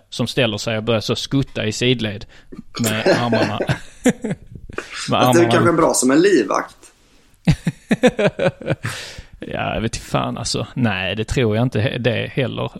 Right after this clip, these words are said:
Speaker 1: Utan det blir bara möjligtvis att, att han verkar lite galen och att, eh, rånaren blir lite,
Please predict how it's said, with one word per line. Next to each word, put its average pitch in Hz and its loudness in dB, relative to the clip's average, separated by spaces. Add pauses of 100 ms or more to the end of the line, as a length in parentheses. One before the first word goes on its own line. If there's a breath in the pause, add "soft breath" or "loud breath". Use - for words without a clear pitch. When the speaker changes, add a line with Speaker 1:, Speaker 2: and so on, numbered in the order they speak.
Speaker 1:
Utan 117 0
det 110 2
blir 107 2
bara 113 2 (480 soft breath)
möjligtvis 139 4
att, - 0
att - -2
han 113 2
verkar 110 4
lite 113 2
galen 113 4 (120)
och 107 -2
att, - -6
eh, 110 0 (260)
rånaren 113 2
blir 107 -2
lite, 104 -2